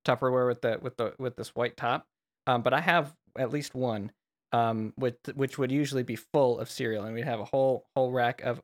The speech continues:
uh, uh, of, like, three different types of cereal, which would be, um, Cheerios or the off-brand, whatever they are.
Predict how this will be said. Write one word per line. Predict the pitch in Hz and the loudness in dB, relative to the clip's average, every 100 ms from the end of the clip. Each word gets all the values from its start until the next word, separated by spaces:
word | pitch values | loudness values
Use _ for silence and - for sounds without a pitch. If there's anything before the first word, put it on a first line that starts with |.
| _ 151 | _ -6
uh, | |
uh, | 120 113 - 110 - | -4 -4 -4 -6 -6
of, | 120 | -6
like, | 110 104 - | -6 -8 -4
three | 139 | -2
different | 135 127 - | -2 -4 -6
types | 139 - - | -8 -8 -10
of | |
cereal, | - 113 104 95 | -6 -4 -4 -6
which | 107 104 | -8 -8
would | 107 - | -8 -6
be, | 110 110 - _ _ _ _ 117 | -4 -4 -8 _ _ _ _ -2
um, | 110 107 101 127 _ _ _ _ _ _ _ _ - | -2 -2 -6 -12 _ _ _ _ _ _ _ _ -4
Cheerios | 143 127 117 110 147 - - _ - | 0 2 2 0 -2 -6 -12 _ -2
or | 117 | 0
the | 110 | 0
off-brand, | 113 107 104 101 101 | -2 -2 -6 -6 -6
whatever | 107 104 | -8 -6
they | 101 | -6
are. | 98 98 | -6 -8